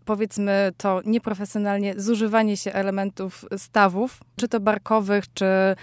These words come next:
w obrębie naszego aparatu pracy, jakim są ręce. Oczywiście skrzywienia kręgosłupa, rozmaite. To też jest dosyć popularne.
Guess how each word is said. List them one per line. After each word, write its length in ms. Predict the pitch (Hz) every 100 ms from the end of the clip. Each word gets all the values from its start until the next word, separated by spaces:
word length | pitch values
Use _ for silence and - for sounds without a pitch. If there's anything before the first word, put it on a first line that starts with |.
| - - -
w 80 | -
obrębie 540 | 220 202 208 196 190
naszego 380 | 190 185 190 190
aparatu 420 | 190 202 196 190
pracy, 280 | - 196 190
jakim 240 | 185 185
są 200 | - 185
ręce. 500 | 185 190 196 233 254 254 - - - - - _
Oczywiście 560 | - - 233 226 - 220
skrzywienia 500 | - - 202 208 202
kręgosłupa, 800 | 208 202 196 - 214 196 226 247
rozmaite. 840 | 220 196 196 190 185 - 220 277 254 - - - - -
To 120 | 202
też 260 | 202 190
jest 360 | 196 190 - -
dosyć 380 | 185 185 202 -
popularne. 720 | 202 - 208 190 185 196 262